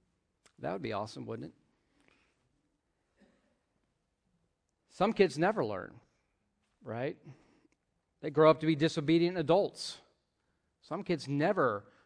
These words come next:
I remember a, a parenting series once that, that we went through, and their statement was made, one of the mo-, one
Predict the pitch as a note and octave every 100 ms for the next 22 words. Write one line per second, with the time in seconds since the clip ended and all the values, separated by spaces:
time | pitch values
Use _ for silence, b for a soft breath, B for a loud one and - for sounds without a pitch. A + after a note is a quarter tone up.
0 | - C#3 D3+ D#3 E3+ E3 D3+ C3+ B2+ A#2+
1 | - A#2+ - F#3+ F3+ C#3+ - D3 C#3 B2
2 | A2+ A#2+ B2 A#2+ - A#2+ - B2+ B2+ C3
3 | C3+ C#3 - C#3 C3+ B2+ B2+ B2+ - E3+
4 | F#3+ C#3+ A2+ B2 A#2+ A#2+ C#3+ C#3+ B2+ D3+
5 | F3 C#3+ C#3+ F#3+ A3